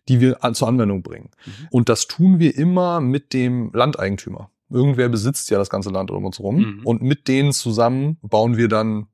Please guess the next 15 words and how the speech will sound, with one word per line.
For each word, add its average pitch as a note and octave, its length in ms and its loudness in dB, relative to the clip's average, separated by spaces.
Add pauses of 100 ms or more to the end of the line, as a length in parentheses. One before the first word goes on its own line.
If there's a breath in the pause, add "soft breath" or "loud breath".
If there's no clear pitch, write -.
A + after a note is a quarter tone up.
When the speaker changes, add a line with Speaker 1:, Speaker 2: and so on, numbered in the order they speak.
(100)
Speaker 1:
ja, F#2 240 -4 (100)
oder - 320 -2
da, G2+ 560 -2
so G#2+ 120 -10
gesehen, G2+ 220 -8
wir G2+ 120 -4
sind A2+ 140 -6
ja G2+ 100 -2
auch, G2+ 160 -10
wenn G2+ 80 -10
man G2 80 -10
so F#2+ 80 -10
möchte, G2 200 -12
unterstützend B2+ 580 -4
tätig, B2 400 0